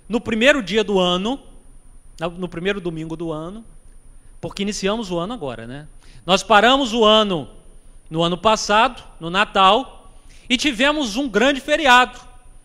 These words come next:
que se encerrou a partir da quarta-feira de cinzas, o pré-, primeiro dia de quinta-feira, mas como hoje é o primeiro dia da semana e o primeiro dia após o horário de verão, feliz dois mil e dezoito pra todos nós.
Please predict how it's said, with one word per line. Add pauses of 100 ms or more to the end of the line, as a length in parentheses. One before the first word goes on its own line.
(220)
que
se
encerrou (760)
a
partir
da
quarta-feira
de
cinzas,
o
pré-,
primeiro
dia
de
quinta-feira,
mas
como
hoje (420)
é
o
primeiro
dia
da
semana (180)
e
o
primeiro
dia
após
o
horário
de
verão, (220)
feliz
dois
mil
e
dezoito
pra
todos
nós.